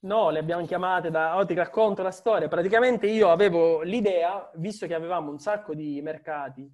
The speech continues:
e avevamo un sacco di siti, eccetera, eccetera, l'idea, eh, della struttura, eh, che avevamo all'interno del... perché il, il mio dipartimento è il dipartimento del prodotto, quindi c'era prodotto con tutti i vari product owners, content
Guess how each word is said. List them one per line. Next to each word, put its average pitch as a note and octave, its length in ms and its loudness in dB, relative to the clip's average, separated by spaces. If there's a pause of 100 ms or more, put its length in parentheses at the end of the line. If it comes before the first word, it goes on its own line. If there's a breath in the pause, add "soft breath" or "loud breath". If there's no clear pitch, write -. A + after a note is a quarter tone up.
e D3 200 -6
avevamo D3+ 340 -6
un D3+ 80 -12
sacco G3+ 260 -6
di G3+ 100 -6
siti, E3+ 300 -12
eccetera, A3+ 300 -8
eccetera, E3 500 -4
l'idea, F3+ 680 -2 (600 soft breath)
eh, D3+ 260 -10
della E3+ 240 -2
struttura, F#3 720 -4
eh, E3+ 240 -16
che E3 100 -10
avevamo E3 500 -4
all'interno E3 500 -4
del... D3+ 340 -6
perché E3+ 220 -8
il, G3 240 -8
il G3+ 80 -8
mio A#3 120 -6
dipartimento A#3+ 440 -4
è - 20 0
il G3 80 -6
dipartimento F#3+ 420 -6
del F3+ 100 -6
prodotto, C#3 560 -8 (220)
quindi F3+ 220 -8
c'era D3 480 -6
prodotto B3 480 0
con G3+ 160 -6
tutti G3+ 140 -14
i G#3 40 -6
vari F#3+ 160 -2
product F3+ 380 -6
owners, C4+ 500 -6 (420)
content C#4+ 600 -2